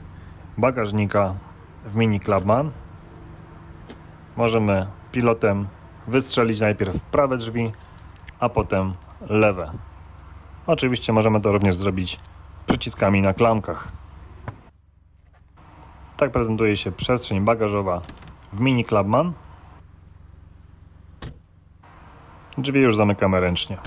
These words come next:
Jeżeli ten samochód Państwa zainteresował, zapraszam do odwiedzenia naszego salonu Bawaria Motors w Katowicach na Alei Rodzińskiego dwieście cztery.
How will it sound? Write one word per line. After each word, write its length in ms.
Jeżeli 240
ten 140
samochód 320
Państwa 300
zainteresował, 760
zapraszam 640
do 120
odwiedzenia 340
naszego 300
salonu 320
Bawaria 340
Motors 340
w 40
Katowicach 640
na 120
Alei 240
Rodzińskiego 480
dwieście 320
cztery. 360